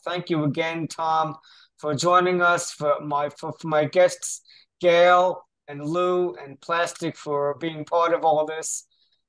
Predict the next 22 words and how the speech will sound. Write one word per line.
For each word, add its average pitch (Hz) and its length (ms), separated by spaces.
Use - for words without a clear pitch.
and 147 160
getting 175 280
a 156 60
chance 160 360
to 160 80
speak 160 280
with 151 140
Tom. 151 540
And, 139 400
uh, 139 280
it, 170 440
it's 196 220
a 185 80
great 170 260
privilege, 135 460
and 147 80
I 147 60
wanna 147 300
thank 147 320
you 143 60
for 135 140
that. 123 300